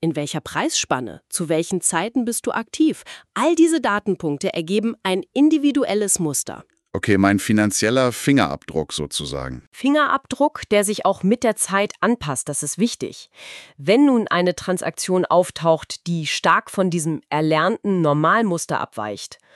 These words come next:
Speaker 1: also der Kauf in Tokio, obwohl du nie dort warst, oder eine ungewöhnlich hohe Summe um drei Uhr nachts, dann wird diese Transaktion als potenziell betrügerisch eingestuft. Sie wird dann entweder sofort blockiert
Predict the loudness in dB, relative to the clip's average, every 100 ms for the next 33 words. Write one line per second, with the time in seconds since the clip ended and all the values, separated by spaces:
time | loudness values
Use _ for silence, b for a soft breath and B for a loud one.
0 | b -2 2 0 0 0 0 -2 -2 -2
1 | 0 2 4 4 0 0 0 2 -2 2
2 | 2 2 2 2 2 0 -8 B B 2
3 | 4 4 0 -2 -2 2 4 2 2 0
4 | 0 -4 0 2 2 2 2 2 0 0
5 | 2 2 2 0 -2 -8 -8 B B B
6 | B 0 2 4 2 2 0 0 -2 0
7 | -4 0 -2 -2 -6 -4 0 0 2 0
8 | -2 -2 -2 2 0 2 0 2 -2 0
9 | 2 2 0 -6 -6 -6 -6 -10 -14 -16
10 | -20 _ _ B B B B -2 2 2
11 | 4 2 2 0 -2 2 0 0 -2 -2
12 | -2 -2 -4 0 2 2 0